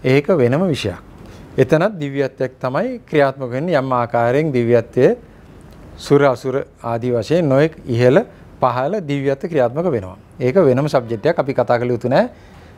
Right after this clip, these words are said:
ඒක දන්න අය කතා කරයි. අපේ ක්‍රමයේ අනුව නෙමේ තියෙන්නේ දිව්‍යත්වයේ. විශ්වය පුරා තියෙන දිව්‍යත්වයේ තමයි හෘදය ආශ්‍රිතව අපි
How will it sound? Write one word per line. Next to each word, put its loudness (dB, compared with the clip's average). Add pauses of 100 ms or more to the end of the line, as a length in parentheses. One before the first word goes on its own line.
(100)
ඒක 2
දන්න 0
අය 2
කතා -2
කරයි. -8 (720)
අපේ 2
ක්‍රමයේ -4
අනුව -6
නෙමේ -8
තියෙන්නේ -4
දිව්‍යත්වයේ. -2
විශ්වය -2
පුරා 2
තියෙන -2
දිව්‍යත්වයේ 0 (1080)
තමයි -4
හෘදය -4 (260)
ආශ්‍රිතව -4 (480)
අපි 0